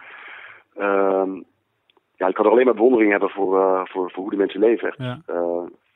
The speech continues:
Speaker 1: bijna verlaten van, eh, van elke hulp en, eh, en ondersteuning. Eh, moeten die het allemaal zelf zien te redden. Dus het is een, het is een gemeenschap die echt, waarbij mensen toch heel erg op, op zichzelf zijn aangewezen. En,
Speaker 2: Ja.
Speaker 1: eh,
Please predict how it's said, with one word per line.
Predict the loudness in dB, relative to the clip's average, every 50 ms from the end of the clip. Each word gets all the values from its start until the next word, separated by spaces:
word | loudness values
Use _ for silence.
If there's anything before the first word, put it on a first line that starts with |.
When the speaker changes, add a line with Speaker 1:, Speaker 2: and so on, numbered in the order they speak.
| _ _ _ _ _
Speaker 1:
bijna | _ 0 2 2 2 2
verlaten | 2 2 2 4 4 2 0 -2 -6
van, | -6 -4 -4 -2 -2 -4
eh, | -4
van | -4 -6 -6 -6 -8 -8
elke | -4 0 0 0 0 0 -2
hulp | -2 0 0 0 0 -2 -4 -8
en, | -8 -8 -6 -6
eh, | -8 -8 -8 -8 -8 -8
en | -8 -8
ondersteuning. | -8 -8 -8 -2 0 0 0 0 0 -4 -6 -12 -18 _ _ _ _ _ _ _ -16
Eh, | -10 -8 -6 -6 -6 -8 -10 -16 -18 -20
moeten | -20 -18 -18 -12
die | -8 -6
het | 0 0
allemaal | 0 0 0 0
zelf | 0 0 0 0
zien | -4 -8
te | -6 -4
redden. | -2 -2 -2 -2 -4 -6
Dus | -8 -14
het | -10 -10
is | -10 -8
een, | -6 -8 -8 -8 -12 -20 -20 -20 -20 -20 -20
het | -18
is | -10 -4
een | -4 -4 -2
gemeenschap | -2 2 2 2 2 2 0 -4 -4 -6
die | -6 -6 -4
echt, | -4 -4 -6 _ _ -20 -20 -20 -20 -20 _ _ _ _ _ _ _ _ _ _ _
waarbij | -4 0 2 2 2
mensen | 2 2 -2 -2 -2
toch | -2 -2 -2 -4 -4
heel | 0 2 2
erg | 2 0
op, | -2 -12 -14 -16 _
op | _ -20 -20
zichzelf | -18 -12 -4 -2 -2 -2 -2
zijn | -4 -8
aangewezen. | -8 -6 -4 -4 -4 -4 -4 -6 -10 -16 -14
En, | -10 -10
Speaker 2:
Ja. | -8 -8 -8 -8
Speaker 1:
eh, | -8